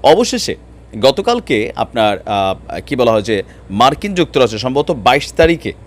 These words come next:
তিনি, আহ, মার্কিন যুক্তরাষ্ট্রে ফিরে গিয়েছেন। ঢাকায় তার দায়িত্ব শেষ করে বিদায় নিয়েছেন তিনি, ইতিমধ্যেই দেশে ফিরেছেন। আর বাংলাদেশ নিয়ে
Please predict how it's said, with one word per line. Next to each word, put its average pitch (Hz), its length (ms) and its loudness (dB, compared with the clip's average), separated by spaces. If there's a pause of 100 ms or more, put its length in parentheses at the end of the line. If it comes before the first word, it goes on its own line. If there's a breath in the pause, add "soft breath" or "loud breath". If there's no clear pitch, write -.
(120)
তিনি, 120 320 -2
আহ, 107 260 0
মার্কিন 120 360 -2
যুক্তরাষ্ট্রে 127 460 -4
ফিরে 180 200 0
গিয়েছেন। 95 340 -2 (540 loud breath)
ঢাকায় 156 360 4
তার 190 220 0
দায়িত্ব 135 340 2
শেষ 160 240 0
করে 160 180 -2
বিদায় 120 280 0
নিয়েছেন 135 340 -2
তিনি, 170 260 -4 (300 soft breath)
ইতিমধ্যেই 165 580 2
দেশে 127 360 0
ফিরেছেন। 165 320 -4
আর 208 100 0
বাংলাদেশ 165 640 -2
নিয়ে 98 180 -6